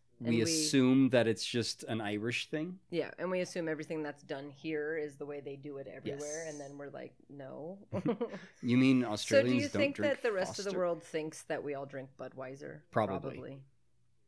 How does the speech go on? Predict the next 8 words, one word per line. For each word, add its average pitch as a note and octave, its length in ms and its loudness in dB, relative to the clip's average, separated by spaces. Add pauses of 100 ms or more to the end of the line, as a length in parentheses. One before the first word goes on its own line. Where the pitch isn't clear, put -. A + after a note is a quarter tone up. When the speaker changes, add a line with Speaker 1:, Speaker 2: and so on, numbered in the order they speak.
(120)
Speaker 1:
Actually, D3+ 320 6
Speaker 2:
Which A2+ 100 -6
Speaker 1:
definitely. - 680 -2
Speaker 2:
which G3 240 -8
wouldn't A3+ 220 -4
be F3 80 -6
super - 420 -12
far-fetched, E3 960 -12